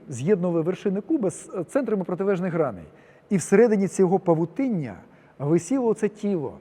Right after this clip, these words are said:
Це то тіло, яке ми мали уявити. Як тільки ми його побачили, задача виявилася, ну, легкою, тому що вже знайти об'єм того тіла було не так і складно.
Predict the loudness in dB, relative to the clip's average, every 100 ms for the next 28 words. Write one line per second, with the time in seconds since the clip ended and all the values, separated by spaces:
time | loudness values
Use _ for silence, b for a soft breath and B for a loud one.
0 | B B _ -4 -4 -6 0 0 0 -2
1 | 0 4 2 2 0 0 0 0 0 0
2 | -2 -8 -16 B B B B -2 0 -2
3 | -2 -2 -2 -2 -4 -4 -4 -6 -10 -14
4 | -16 -20 _ -20 -12 -8 -8 -6 -6 -4
5 | -4 -4 -6 -6 -10 -12 B B B B
6 | _ _ -10 -8 -6 -8 -10 -20 -6 -4
7 | -2 -2 -2 -2 -2 -4 0 0 0 -2
8 | -2 -2 -4 -4 -4 -4 -6 -8 -6 -6
9 | -8 -10 -4 -4 -6